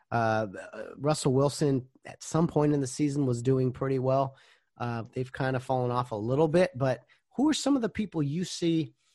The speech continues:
as M V P candidates, and how would you rank 'em?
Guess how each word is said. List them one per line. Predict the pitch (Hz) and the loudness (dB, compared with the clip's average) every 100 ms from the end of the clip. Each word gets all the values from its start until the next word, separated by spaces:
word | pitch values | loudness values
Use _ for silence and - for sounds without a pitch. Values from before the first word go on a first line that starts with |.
| _ _ - | _ _ -4
as | 147 151 147 147 143 123 | -2 0 2 2 0 -4
M | 151 151 | -2 0
V | 143 135 | 0 -2
P | 131 180 180 | -4 -8 -6
candidates, | - 143 120 117 123 143 - - _ _ - | -2 -2 0 0 -2 -2 -8 -18 _ _ -4
and | 135 123 | -2 2
how | 170 | 2
would | 175 143 | 2 2
you | 143 | 0
rank | 151 175 | 0 -2
'em? | 95 | -6